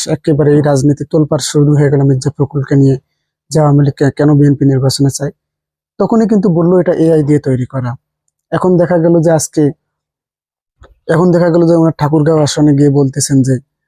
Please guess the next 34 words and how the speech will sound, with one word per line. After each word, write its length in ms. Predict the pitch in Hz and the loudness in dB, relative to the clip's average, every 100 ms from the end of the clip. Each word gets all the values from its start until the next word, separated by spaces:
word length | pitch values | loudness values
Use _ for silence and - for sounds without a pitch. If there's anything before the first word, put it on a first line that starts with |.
| _ _ _ - | _ _ _ -4
আহ, 280 | 135 127 123 | -2 0 -2
আওয়ামী 300 | 147 147 147 | 0 2 2
লীগের 300 | 143 139 143 - 139 | 2 2 0 2 0
যারা 180 | 139 139 | 2 2
মামলা 300 | 135 135 139 | 2 2 0
করা 200 | 139 135 | 0 0
হয়েছে, 260 | 135 - 233 254 - | 0 0 -2 -4 -6
আওয়ামী 240 | 147 139 139 | -4 -2 -2
লীগ 100 | 135 | -4
নেতাদের, 300 | 139 139 139 156 | -6 -6 -6 -4
নেতাকর্মীদের 580 | 143 139 135 139 240 - | -2 -2 -2 -2 -2 -2
সমস্ত 220 | 170 - 151 | -4 -2 0
মামলা 220 | 127 131 - | 0 0 0
তুলে 160 | 240 170 | 2 2
নেওয়া 200 | 135 120 | 0 -2
হবে। 220 | 120 120 - _ _ _ _ _ _ _ _ _ | -2 -6 -10 _ _ _ _ _ _ _ _ _
তো 20 | 220 | -2
এখন 180 | 190 214 190 | 2 2 2
দেখা 180 | 175 185 | 2 2
গেল 140 | 202 | 2
এটা 240 | 190 165 165 | 2 2 2
নিয়েও 200 | 160 156 | 2 2
যখন 200 | 147 156 | 0 -2
তোলপাড় 320 | 156 147 151 | -2 -2 -4
সৃষ্টি 280 | - 143 - | -4 -6 -2
হয়ে 140 | 143 139 | -2 0
গেল 120 | 151 | 0
রাজনীতিতে, 500 | 180 131 139 147 269 | 0 0 0 0 2
মুহূর্তেই 400 | 269 277 - 247 | 2 2 0 0
কিন্তু 180 | 208 170 | 0 0
তোলপাড় 320 | - 143 135 | -2 -4 -4
সৃষ্টি 280 | 143 - 139 | -8 -8 -6
হয়ে 140 | 127 | -4
গেছে। 220 | 131 - | -4 -8